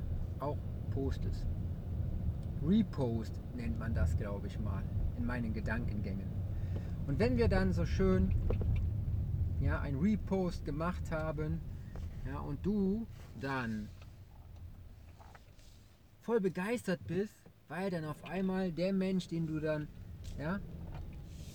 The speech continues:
so begeistert gepostet, gepostet hast, ein Feedback gibt von dem, was du gerade gemacht hast, er es schön findet, ja, mit einem kleinen Herzchen oder es repostet,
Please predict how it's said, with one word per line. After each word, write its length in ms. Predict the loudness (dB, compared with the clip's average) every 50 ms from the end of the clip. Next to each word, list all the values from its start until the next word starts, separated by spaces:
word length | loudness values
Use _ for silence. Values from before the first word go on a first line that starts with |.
| -10 -10 -10 -10 -10 -8 -8 -10 -10 -10 -10 -8 -8 -8 -6 -6 -6 -8 -8 -8 -8 -8 -8 -8 -8 -8
so 160 | -6 -4 -4
begeistert 640 | -4 -4 -4 -2 -2 0 0 0 0 0 -2 -2 -4
gepostet, 720 | -6 -8 -2 0 2 4 4 2 2 -2 -4 -4 -4 -6 -8 -8 -8 -8
gepostet 640 | -8 -8 -4 0 2 2 2 0 -2 -6 -8 -8 -8
hast, 360 | -6 -4 -4 -4 -6 -8 -10 -12 -12 -10 -10 -10 -10 -8 -8 -8 -10 -10 -10 -10 -10 -8 -8
ein 220 | -6 -4 -4 -4 -4
Feedback 560 | -4 -2 0 0 0 -2 -2 -4 -4 -4 -4 -6 -4
gibt 260 | -4 -4 -4 -4 -6
von 240 | -6 -6 -4 -4 0
dem, 260 | 0 2 2 2 0
was 220 | -2 -4 -4 -4 -4
du 160 | -6 -4 -2
gerade 260 | -2 -2 -2 -2 -2
gemacht 400 | -2 -2 -2 0 0 -2 -2 -2 -4
hast, 240 | -4 -4 -4 -4 -4
er 140 | -4 -4 -4
es 120 | -4 -4
schön 320 | 0 2 4 4 4 4 2
findet, 460 | 0 -2 -2 -2 -2 -4 -4 -4 -4
ja, 160 | -2 -2 -2
mit 160 | -2 -2 -2
einem 120 | -2 -4 -4
kleinen 300 | -2 -2 -2 -2 -2 -2
Herzchen 560 | -2 -2 -2 -2 -4 -6 -4 -4 -4 -2 -2 -2
oder 260 | -2 -2 -2 -2 -2
es 180 | -4 -4 0 0
repostet, 720 | 2 2 2 0 -2 0 0 0 0 0 -2 -4 -6